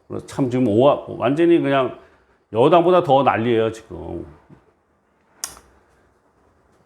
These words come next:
아, 이게 잘 돼야 할 텐데, 에, 참 걱정이 많은데, 다시,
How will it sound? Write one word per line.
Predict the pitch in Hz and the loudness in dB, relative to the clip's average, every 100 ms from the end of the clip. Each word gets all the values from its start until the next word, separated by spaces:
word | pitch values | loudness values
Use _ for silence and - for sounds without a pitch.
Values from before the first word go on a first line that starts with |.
| _ _ | _ _
아, | 113 123 | -2 0
이게 | 135 | -2
잘 | - 139 | 0 0
돼야 | 170 | 2
할 | 160 | 2
텐데, | 156 143 127 117 139 147 107 | 0 -2 0 2 0 -2 -8
에, | 104 101 101 98 101 - | -8 -6 -8 -10 -16 -16
참 | 127 113 | -12 -6
걱정이 | 117 123 139 | -6 -2 0
많은데, | 123 101 104 147 98 85 - | 0 0 2 2 2 -4 -8
다시, | - 113 - 117 104 147 | -2 -2 -2 -2 -2 -4